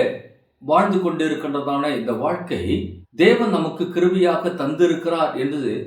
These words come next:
நம்மாலே சொல்ல முடியும். ஏனென்றால் தேவனுடைய சித்தம் பரமண்டலத்திலே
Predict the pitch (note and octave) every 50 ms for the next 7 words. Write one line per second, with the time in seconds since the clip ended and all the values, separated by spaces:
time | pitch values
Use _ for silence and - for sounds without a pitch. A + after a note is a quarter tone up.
0 | - - D3+ C#3+ C#3+ C3 B2+ A#2+ B2+ B2+ B2+ B2+ A2 G#2+ G#2+ G2 F#2+ F#2 F2 E2+
1 | F2 F2 F2+ B2 B2 A#2+ - - - - - A#2+ - - - - - - - -
2 | _ _ _ _ _ _ _ _ _ _ _ _ _ _ _ _ _ _ _ _
3 | _ _ _ _ _ _ _ _ _ _ - D3 F#3 B3+ B3+ B3+ B3 A3 F#3 E3+
4 | D3+ - - - F#3 - - - - G2 A2 - - - - - - - _ _
5 | _ _ _ _ _ _ _ _ _ _ _ _ _ _ _ _ _ _ _ _
6 | _ - F3 F#3 F#3 F#3 G3 G#3+ B3 B3 A#3 G#3+ - G#3+ G#3 F#3+ - -